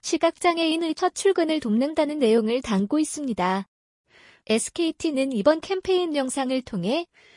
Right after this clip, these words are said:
설리번 플러스와 해시태그 착한 한장 챌린지를 알려 더 많은 시각장애인이 편리한 일상생활을 보낼 수 있도록 하고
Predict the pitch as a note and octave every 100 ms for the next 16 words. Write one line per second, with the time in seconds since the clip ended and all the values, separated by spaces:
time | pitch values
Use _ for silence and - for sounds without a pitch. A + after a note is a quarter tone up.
0 | _ _ - E4 E4+ F4+ F4 F4+ E4 -
1 | D4+ C#4+ D4+ F#4 - F4 C#4 A3 C4+ F4+
2 | - F4 E4+ D4+ C4+ C4+ F#4 F4 F4 D4
3 | B3+ F#3+ F3 C4 D#4 _ _ - - -
4 | _ - C4 B3 F#3 B3 D#4+ - C4+ D4
5 | - E4+ E4 D#4 D4 D4+ F4 E4 C#4+ D#4
6 | A3 A#3+ D#4+ E4 F4 E4 D4+ C#4+ - G#3+
7 | C#4+ - D4 - C4+ C4+ C#4+ C4 F#3 E3+
8 | A#3